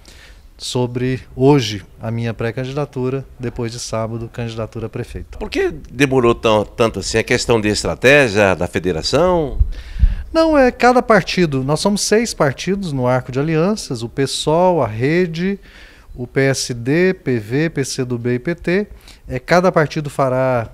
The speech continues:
Speaker 1: é, a sua convenção formal em uma data e no dia três nos reuniremos pra convenção final.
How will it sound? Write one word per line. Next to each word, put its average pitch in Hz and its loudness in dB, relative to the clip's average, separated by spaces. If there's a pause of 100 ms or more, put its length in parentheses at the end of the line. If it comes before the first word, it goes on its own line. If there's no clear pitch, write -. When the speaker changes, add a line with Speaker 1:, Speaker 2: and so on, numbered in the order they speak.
(100)
Speaker 1:
é, 120 -6
a 113 -6
sua 120 -2 (220)
convenção 135 0
formal 120 -2
em 135 -4
uma 175 -4
data 160 0
e 180 -4
no 180 -4
dia 175 -4
três 156 -6
nos 151 -8
reuniremos 143 -4
pra 139 -6
convenção 139 -6
final. 110 -12